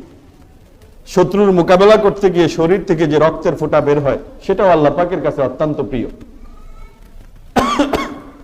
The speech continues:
আরেকটা, আর দুইটা দাগ যে আল্লাহ পাকের কাছে প্রিয়, সেই দুই দাগ হলো আল্লাহর রাস্তার কোনো দাগ।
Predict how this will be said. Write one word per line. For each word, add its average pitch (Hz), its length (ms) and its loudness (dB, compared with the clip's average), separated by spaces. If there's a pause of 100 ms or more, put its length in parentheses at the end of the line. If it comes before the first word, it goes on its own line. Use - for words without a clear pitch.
(400)
আরেকটা, 220 720 2 (220)
আর 180 140 4
দুইটা 185 440 2
দাগ 165 380 4 (1900)
যে 127 140 0
আল্লাহ 156 280 4
পাকের 175 300 2
কাছে 151 240 0
প্রিয়, 165 260 -2 (480)
সেই 151 180 -2
দুই 147 260 0
দাগ 160 320 2
হলো 196 160 2
আল্লাহর 139 300 2
রাস্তার 143 340 -2
কোনো 127 180 -4
দাগ। 107 260 -2